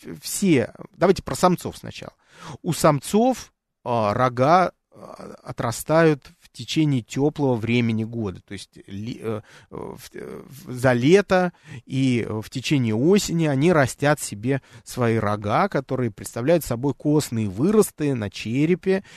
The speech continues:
и о-, они очень обильно кровоснабжаются, имеют массу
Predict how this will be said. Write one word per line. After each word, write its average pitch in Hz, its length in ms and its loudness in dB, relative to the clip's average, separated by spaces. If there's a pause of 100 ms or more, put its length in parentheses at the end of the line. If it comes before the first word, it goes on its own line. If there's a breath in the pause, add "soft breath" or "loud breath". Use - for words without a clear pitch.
(200 loud breath)
и 131 100 0
о-, 156 180 2
они 151 180 2
очень 139 280 -2
обильно 127 340 -2
кровоснабжаются, 123 1120 -2
имеют 127 320 -2
массу 120 680 0